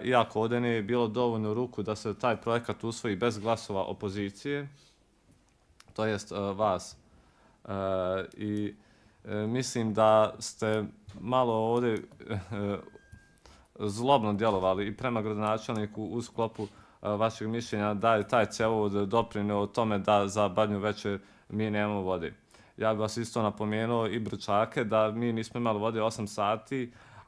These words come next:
a da Čoseti nemaju vode osamnaest godina. Tako da ima, e, mi se mora malo strpiti kada problemi se dese,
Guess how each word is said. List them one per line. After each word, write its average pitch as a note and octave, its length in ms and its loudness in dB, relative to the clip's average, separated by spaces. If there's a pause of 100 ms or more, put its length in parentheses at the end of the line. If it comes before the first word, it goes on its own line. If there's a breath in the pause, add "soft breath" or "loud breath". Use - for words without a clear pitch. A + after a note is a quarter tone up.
(100)
a G#2+ 240 4
da G#2+ 480 6
Čoseti A#2 400 -4
nemaju G#2 280 0
vode G2+ 200 0
osamnaest G2 420 -4
godina. D#2+ 360 -8 (1900)
Tako A2+ 360 -2
da A2+ 640 2
ima, A#2+ 260 0
e, G#2+ 500 -2
mi A2 220 -4
se A#2+ 160 -10
mora A#2 220 0
malo A2+ 240 2
strpiti A#2+ 480 -4
kada A2 160 2
problemi A2 440 -2
se - 140 -6
dese, G#2+ 420 -4